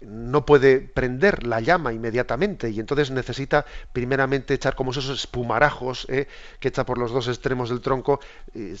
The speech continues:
echando toda la humedad que tiene dentro, la va echando fuera. Y cuando ya ha echado esa humedad fuera, entonces sí puede llegar a fundirse, ¿eh? y a ser,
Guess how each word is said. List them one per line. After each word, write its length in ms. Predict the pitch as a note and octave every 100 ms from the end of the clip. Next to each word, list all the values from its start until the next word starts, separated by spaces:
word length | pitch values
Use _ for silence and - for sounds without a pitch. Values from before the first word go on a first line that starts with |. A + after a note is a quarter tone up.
| -
echando 340 | A#2+ - B2 C3
toda 200 | C3 B2+
la 80 | B2+
humedad 420 | B2+ B2 A#2+ C3
que 180 | - B2+
tiene 240 | C3+ C3
dentro, 460 | B2+ C3 B2+ C#3+ - - -
la 100 | G#2+
va 100 | G#2+
echando 260 | A2+ A2+ A2
fuera. 240 | A2 F#2+
Y 40 |
cuando 280 | A2+ C#3 A#2+
ya 100 | D3
ha 40 | G#3+
echado 260 | - E3+
esa 140 | D#3 D#3
humedad 240 | B2+ C3
fuera, 220 | C3+ C#3 A#2+
entonces 560 | G#2+ B2 G3 G#3 F#3
sí 240 | - C3 - - - - -
puede 300 | - C#3 C3+
llegar 280 | B2+ B2 C3
a 60 | B2+
fundirse, 720 | - B2+ A2+ B2 A#2 - A2 - - - -
¿eh? 160 | C3 -
y 80 | G#2+
a 80 |
ser, 280 | G2 C3 C3